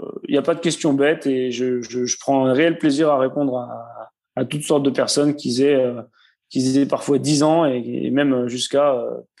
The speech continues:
peut-être soixante-dix ans. Il y en a qui sont sur Instagram à soixante-dix ans. Donc, euh, mais je trouve ça super. Et, et en fait, quand c'est uti-, on se rend compte que quand c'est utilisé à bon escient, c'est, c'est vraiment,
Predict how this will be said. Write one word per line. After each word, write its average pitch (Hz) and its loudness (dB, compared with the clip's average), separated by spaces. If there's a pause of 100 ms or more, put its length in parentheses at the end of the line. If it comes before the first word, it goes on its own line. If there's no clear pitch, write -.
peut-être - -4
soixante-dix 139 2
ans. 135 2
Il 123 -6
y 127 0
en 131 2
a 139 2
qui 135 -6
sont 127 -4
sur - -6
Instagram 131 2
à 131 0
soixante-dix 131 2
ans. 202 0
Donc, 120 -8
euh, 62 -6 (480)
mais 135 2
je 123 0
trouve 139 2
ça 156 2
super. 147 2
Et, 120 2 (360)
et 135 2
en 135 2
fait, 156 -2
quand 143 0
c'est 139 2
uti-, 139 0
on 143 4
se 135 -2
rend 151 0
compte 165 0
que 160 -2
quand 143 -2
c'est 147 0
utilisé 147 0
à 156 2
bon 151 0
escient, 151 0
c'est, 131 -6
c'est 139 -2
vraiment, 135 2